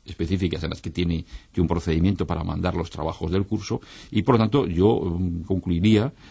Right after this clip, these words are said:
eh, recomendando que lo primero que tienen que hacerse en todas las materias y también en la nuestra es leerse bien la guía del curso.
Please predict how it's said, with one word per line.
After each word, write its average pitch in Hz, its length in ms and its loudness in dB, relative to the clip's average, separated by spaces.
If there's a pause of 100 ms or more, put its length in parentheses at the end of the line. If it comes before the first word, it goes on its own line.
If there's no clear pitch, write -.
(180)
eh, 82 320 -2
recomendando 92 920 0
que 85 140 -4
lo 87 120 -2
primero 110 300 4
que 101 80 4
tienen 87 240 0
que 80 60 -4
hacerse 101 500 -4 (340)
en 87 200 -2
todas 107 240 0
las 92 140 2
materias 95 640 -2
y - 60 -10
también 90 260 2
en 85 60 2
la 76 80 -2
nuestra 90 340 -4
es 113 140 -2
leerse 110 340 2
bien 123 260 0 (340)
la 85 100 0
guía 82 160 2
del 57 160 -4
curso. - 320 -16